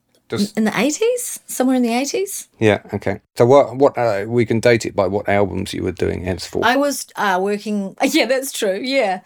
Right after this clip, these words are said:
Speaker 2: Simple Minds, Thompson
Speaker 1: Uh,
Speaker 2: Twins, The Eurythmics.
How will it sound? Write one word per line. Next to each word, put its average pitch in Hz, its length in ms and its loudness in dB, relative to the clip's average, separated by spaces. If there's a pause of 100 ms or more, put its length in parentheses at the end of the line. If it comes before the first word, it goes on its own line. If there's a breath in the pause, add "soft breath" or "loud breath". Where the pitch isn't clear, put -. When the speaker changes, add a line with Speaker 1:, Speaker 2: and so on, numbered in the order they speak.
Speaker 2:
Simple 294 300 0
Minds, 254 960 -4
Thompson 277 420 0
Speaker 1:
Uh, - 20 0
Speaker 2:
Twins, 311 440 -2
The 214 140 0
Eurythmics. 233 600 -2